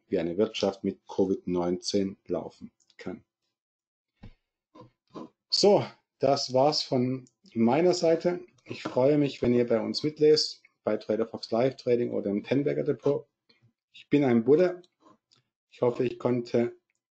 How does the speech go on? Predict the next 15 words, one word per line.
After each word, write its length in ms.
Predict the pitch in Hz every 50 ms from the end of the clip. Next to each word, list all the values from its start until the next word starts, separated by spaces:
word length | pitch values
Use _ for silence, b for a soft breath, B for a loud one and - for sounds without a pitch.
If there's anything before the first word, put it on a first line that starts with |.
| _ _ _ _ _ _ _ _
euch 280 | - 117 117 117 117 -
heute 320 | 120 120 131 123 - 120
von, 360 | 120 - 123 117 113 113 - _ _ _ _ _ _
nee, 320 | 98 107 139 139 110 - -
hoffe 220 | - 151 151 139 123
ich 100 | 117 -
gar 180 | 95 92 92
nicht. 160 | 95 - - _ _ _ _ _ _ _ _ _ _
Ich 120 | - - -
wollte 220 | 170 190 180 165
euch 120 | 143 131
einfach 240 | 127 127 139 135 127
meine 320 | 120 120 120 120 120 117 110
Argumente 400 | 113 110 113 110 107 110 117 120
mitteilen. 520 | 143 147 - - 147 143 139 139 139